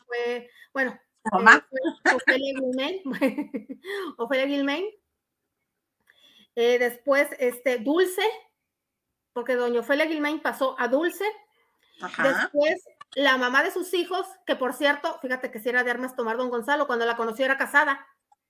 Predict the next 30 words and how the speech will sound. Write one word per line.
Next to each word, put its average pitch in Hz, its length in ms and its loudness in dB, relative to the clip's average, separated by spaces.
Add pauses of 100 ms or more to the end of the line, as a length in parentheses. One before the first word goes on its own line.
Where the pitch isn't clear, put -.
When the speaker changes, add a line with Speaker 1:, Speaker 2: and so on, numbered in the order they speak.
(340)
Speaker 2:
¡Ah! 381 200 -4 (600)
Speaker 1:
Y 262 100 -2
el 247 100 0
señor, 262 440 0
este, 269 760 -4 (420)
apenas 254 380 -4
la 277 120 -2
conoció, 247 480 -2
el 254 240 -4
papá 247 240 -2
de 262 180 2
ella 269 320 0
era 254 320 -2
una 254 180 -2
importante 233 800 -4
persona 233 400 -6
que 254 80 -8
se 220 140 -6
dedicaba 208 420 -4
a 247 40 0
la 240 120 -2
cultura, 247 460 -2 (260)
porque 254 220 -2
era 262 100 6
director 262 500 -2
del 254 440 0
museo 233 440 0
del 233 160 0
Frank 247 240 0
Meyers. 262 560 -2